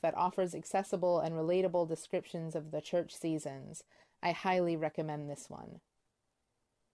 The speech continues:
The past few months of our lives, individually and collectively, had been very difficult,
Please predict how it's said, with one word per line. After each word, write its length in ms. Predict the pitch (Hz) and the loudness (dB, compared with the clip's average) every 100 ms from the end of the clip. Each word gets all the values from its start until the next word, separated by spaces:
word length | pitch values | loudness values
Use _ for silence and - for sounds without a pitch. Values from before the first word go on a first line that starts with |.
| _ _ _ _ _ | _ _ _ _ _
The 80 | 190 | -2
past 340 | 226 220 214 | 2 2 0
few 140 | - 196 | 0 0
months 260 | 185 190 | 0 0
of 60 | 175 | 0
our 140 | 165 | 2
lives, 520 | 156 175 175 175 175 - | 4 4 4 4 2 -2
individually 760 | 170 156 175 180 185 170 165 | -4 0 0 2 2 2 2
and 220 | 151 156 | 0 -4
collectively, 760 | - 160 170 - 160 160 156 156 - | 0 2 2 0 -2 0 0 0 -2
had 120 | 165 | -2
been 220 | 170 165 | 0 2
very 240 | 180 190 | 4 4
difficult, 720 | 185 170 - 147 151 143 - | 2 -2 -4 0 0 0 -6